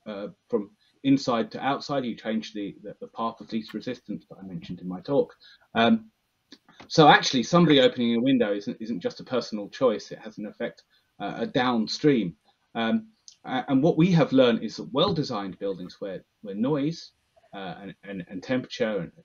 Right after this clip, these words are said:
and, and, uh, concentrations of atmosphere are well managed, require less of a dispute about what should we do,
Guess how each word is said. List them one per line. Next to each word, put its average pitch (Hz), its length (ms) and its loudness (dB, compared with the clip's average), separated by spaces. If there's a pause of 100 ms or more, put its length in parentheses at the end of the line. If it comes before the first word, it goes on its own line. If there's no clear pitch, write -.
(100)
and, 87 200 -12
and, 87 280 -8 (180)
uh, 78 160 -16 (1600)
concentrations 117 1040 2
of 90 260 -6 (1080)
atmosphere 226 460 -8
are 101 160 -4
well 127 240 6
managed, 117 540 2
require 120 500 0 (360)
less 165 320 6
of 135 120 6
a 135 40 2
dispute 117 460 -2
about 95 240 -8
what - 180 -6
should 87 140 -12
we 104 100 -8
do, 98 240 -6